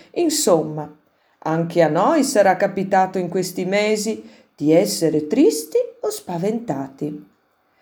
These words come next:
Ma avremo di certo scoperto che non siamo mai soli, prima di tutto perché la nostra famiglia è sempre vicino a noi,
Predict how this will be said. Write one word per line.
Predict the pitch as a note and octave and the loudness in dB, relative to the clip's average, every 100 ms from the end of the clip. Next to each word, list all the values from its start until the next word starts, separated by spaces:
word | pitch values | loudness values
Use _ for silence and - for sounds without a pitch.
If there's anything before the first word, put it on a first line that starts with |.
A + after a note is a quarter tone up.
| _ _ _ | _ _ _
Ma | D3 D3 D3 | -4 0 0
avremo | C#3+ D3+ D#3+ A3 A3+ F#3 | 2 4 4 4 2 0
di | E3 E3 | 0 -2
certo | E3 E3+ G3+ - F#3 | 2 2 2 -2 -8
scoperto | E3+ - F#3 E3+ E3+ D#3 D3+ D3 - - D3+ D3+ - _ _ | -8 -10 -10 -8 -6 -6 -6 -8 -12 -8 -8 -8 -14 _ _
che | D#4+ D4+ | 2 4
non | B3 G3+ | 4 0
siamo | - B3 C4 B3+ F3 | 0 2 2 2 0
mai | F3 C4+ A4+ G4 | 0 2 2 2
soli, | - F#3+ E3 D#3+ D#3 D3+ - - _ _ _ _ _ | 2 4 6 6 2 0 -4 -14 _ _ _ _ _
prima | D#3+ D#3+ E3 D#3+ | 2 2 4 2
di | D#3 D#3 | 0 -2
tutto | A#3+ G4+ - D#4+ - | 0 0 0 -2 2
perché | F3 F3 F3 | 2 4 2
la | E3+ | 2
nostra | F#3 A3 G#3 F3 | 0 -2 -4 -2
famiglia | E3 E3 G#3 F#4 C#4+ | -2 -2 0 2 2
è | |
sempre | C4+ E3+ F#3+ G3 | 0 0 0 0
vicino | G#3 F3 - E3+ E3 | -2 -4 -2 0 0
a | D3+ | 0
noi, | C#3 C3+ C3+ - | -2 -4 -6 -10